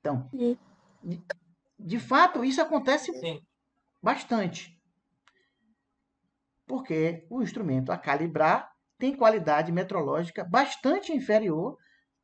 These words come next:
Speaker 1: do instrumento de referência, que é a situação melhor.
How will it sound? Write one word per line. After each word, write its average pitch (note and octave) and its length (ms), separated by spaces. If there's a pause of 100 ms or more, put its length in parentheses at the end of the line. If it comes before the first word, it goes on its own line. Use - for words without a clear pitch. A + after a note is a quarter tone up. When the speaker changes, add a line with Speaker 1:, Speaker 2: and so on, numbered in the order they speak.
(140)
Speaker 1:
do B3+ 120
instrumento G#3 400
de A3+ 80
referência, A3+ 560 (420)
que B3+ 140
é G#3 40
a G3+ 40
situação A#3 580
melhor. E3 440